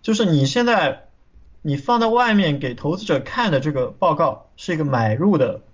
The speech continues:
报告，但是你实际上做的是卖出。这个是，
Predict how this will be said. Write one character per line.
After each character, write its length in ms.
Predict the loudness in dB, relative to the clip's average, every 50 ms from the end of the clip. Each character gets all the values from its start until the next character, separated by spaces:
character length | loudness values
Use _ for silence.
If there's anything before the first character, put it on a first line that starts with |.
| _ _ _ -2
报 140 | 0 0
告， 280 | 2 0 -2 -2 -4 -10 _ _ _ _ _ _ _ _ -2
但 180 | 0 0 0
是 320 | 0 -2 -4 -4 -4 -6 -10 _ _ _ _ _ _ _ _ _
你 100 | -8 -6
实 160 | -6 -4 -4 -2
际 60 | 0
上 200 | 0 0 0 0
做 240 | 0 0 0 0 0
的 180 | -2 -6 -10 -16 _ _ _
是 160 | -10 -6 -4
卖 240 | -2 -2 -2 -2 -4
出。 320 | -4 -4 -4 -6 -6 -6 -8 _ _ _ _ _ _ _ _ -20 -20 -20 -20 -20 _ -6
这 200 | -2 0 0 2
个 400 | 2 2 2 2 0 -2 -4 -10 -16
是， 540 | -12 -10 -6 -4 -4 -4 -4 -6 -10 -14